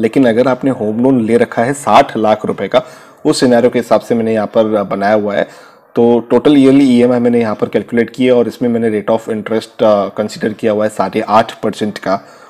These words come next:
और इंटरेस्ट पेड ये भी आप ईयरली देख पा रहे हो और इंटरेस्ट पेड, अ, प्रिंसिपल पेड भी आप ईयरली देख पाओगे, क्लोजिंग बैलेंस भी देख पाओगे। अब यहाँ पर, अ, मैटर ये करता है कि आप टैक्स आखिर कितनी बचा सकते हो। तो मैं दो कैटेगरी के लोगों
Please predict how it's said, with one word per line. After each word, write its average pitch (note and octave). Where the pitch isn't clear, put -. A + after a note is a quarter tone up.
और A#2
इंटरेस्ट B2
पेड A#2
ये A2+
भी A#2+
आप A#2
ईयरली A2+
देख A#2
पा A2+
रहे A#2+
हो A#2+
और A2
इंटरेस्ट G#2+
पेड, A2
अ, A2
प्रिंसिपल A2+
पेड G#2+
भी A#2
आप A#2
ईयरली A2
देख G#2+
पाओगे, G#2+
क्लोजिंग A#2
बैलेंस G#2+
भी A#2+
देख G2
पाओगे। F2+
अब A#2+
यहाँ A#2
पर, D#3
अ, A2
मैटर A#2+
ये A#2+
करता B2
है C3+
कि D3
आप C#3
टैक्स A#2
आखिर A2
कितनी A#2
बचा G#2+
सकते G2+
हो। G2
तो C3
मैं C3
दो D#3
कैटेगरी E3
के F3
लोगों C#3